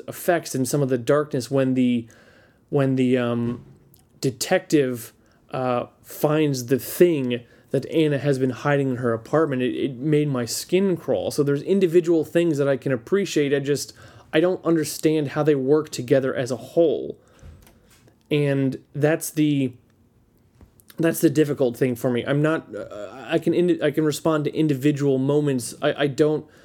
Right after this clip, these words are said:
know as a whole what I'm, what I'm supposed to be getting out of this. And maybe I'm framing it improperly. You know, I shouldn't be looking at it as like, "Well, here's what you should get out of it," or "Here's the supposed to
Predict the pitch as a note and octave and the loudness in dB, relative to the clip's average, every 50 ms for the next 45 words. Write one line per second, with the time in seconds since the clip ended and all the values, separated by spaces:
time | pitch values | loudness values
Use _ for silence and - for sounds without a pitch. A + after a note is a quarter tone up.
0 | - - - - _ - C#3+ C#3+ C#3+ D3+ D#3 - D3 C3+ C3 A#2 A2+ - - D#3 | -20 -20 -20 -12 _ 0 2 4 4 4 2 2 0 -2 -2 -4 -2 2 4 4
1 | D3+ D3 C#3 B2+ B2 C3 C3 C3 B2+ B2 B2 B2 A#2+ A#2+ A#2 - _ _ _ _ | 4 4 2 2 2 2 2 2 0 0 -2 -2 -4 -6 -10 -18 _ _ _ _
2 | _ _ _ _ _ _ _ _ _ _ _ _ _ _ _ _ - C#3 C3+ D3 | _ _ _ _ _ _ _ _ _ _ _ _ _ _ _ _ -4 0 2 2
3 | D3 C#3+ C#3 C#3 C3+ C3+ C3 B2 A#2+ - C#3+ C#3 - - D#3+ D3+ C#3 - - C3+ | 4 4 2 2 0 -2 -2 -2 -2 -2 -2 -2 0 2 2 2 2 0 0 0
4 | C3 B2+ A#2+ C3+ B2+ B2 A#2 A2+ A2+ A2+ A#2 A#2 - - - - - - - - | 0 2 4 2 2 2 0 -2 -2 -2 -2 -4 -6 -8 -8 -10 -10 -10 -14 -16
5 | - _ _ - - - - - - C#3+ D3 D#3+ E3 E3 E3+ E3 D#3 C#3+ - - | -20 _ _ -20 -20 -20 -10 -4 0 2 4 4 4 4 2 2 0 -2 0 2
6 | D#3 D3+ D#3 D3+ C#3+ C#3+ B2 G#2 C3+ C3 - - C#3+ C#3+ C#3+ - C3 A#2 A2+ - | 2 2 2 2 0 0 0 -2 -2 -4 -2 -2 -2 -2 0 0 0 0 0 0
7 | - B2 A#2+ B2 A#2+ B2 B2+ - D#3 D3 B2 C#3 B2+ C3+ C#3+ C#3+ - C#3+ C3+ B2+ | -2 -2 -2 0 0 -2 0 0 0 0 0 0 2 2 2 0 0 -2 0 0
8 | B2 B2 A#2 A#2 B2 A#2 A#2 B2 C3 A#2+ - D3 D3 D3 C3 C3 C#3+ F2 F2+ B2 | 0 0 0 0 -2 -2 0 -2 -2 0 0 0 0 0 0 0 -2 -2 -2 -4
9 | B2+ - - - - E3 D#3+ D#3 D3 C3 C3+ B2 A#2+ A#2+ B2 B2 A#2+ B2 B2 B2 | -4 -4 -6 0 2 4 4 4 2 -2 -2 0 0 0 -2 -2 -2 -2 -2 2
10 | D3 C#3+ C#3+ B2+ B2 - C3+ - - B2 - - - E3 D#3 D3+ - - - G#2+ | 2 2 2 2 0 -2 0 0 0 -2 0 2 4 4 4 2 -4 -6 -4 -4
11 | E2 C#2+ C#2+ D2 | -4 -4 -6 -10